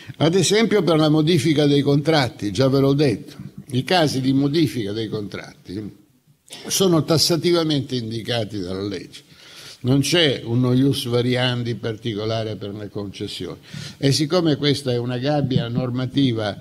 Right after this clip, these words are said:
molto rigida da parte del legislatore europeo, essa è rimasta tale quale anche nell'articolo centosettantacinque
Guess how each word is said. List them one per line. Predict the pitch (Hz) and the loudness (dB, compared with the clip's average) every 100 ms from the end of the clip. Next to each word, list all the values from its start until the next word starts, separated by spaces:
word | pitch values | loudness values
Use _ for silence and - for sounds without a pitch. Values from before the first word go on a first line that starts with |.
| - - | -6 0
molto | 131 147 143 135 | 2 2 2 2
rigida | 143 127 117 98 | 2 2 -2 -2
da | 101 110 | -2 -2
parte | 98 123 113 117 110 | -2 -2 -2 -4 -4
del | 107 101 98 - - - - - | -4 -6 -8 -12 -20 -6 -4 -4
legislatore | 113 101 113 113 123 110 135 127 | -6 -8 -8 -6 -6 -2 -2 0
europeo, | 139 147 127 120 113 110 - - _ _ _ _ - | 0 0 -2 -2 -2 -4 -10 -20 _ _ _ _ -2
essa | 143 - 139 | 0 0 0
è | 127 | 0
rimasta | 131 123 127 - 117 113 - _ _ | 0 -2 -4 -6 -8 -8 -10 _ _
tale | 131 131 123 - - | -4 -2 -4 -8 -12
quale | 110 107 - | -8 -2 -2
anche | 135 117 117 113 113 113 - | -2 -4 -4 -4 -6 -6 -8
nell'articolo | 120 123 123 120 143 123 117 | -2 0 0 0 0 0 -2
centosettantacinque | 104 143 135 131 - 110 120 113 113 - 120 110 104 | -2 0 0 -2 -4 -4 -4 -4 -6 -2 -2 -2 -4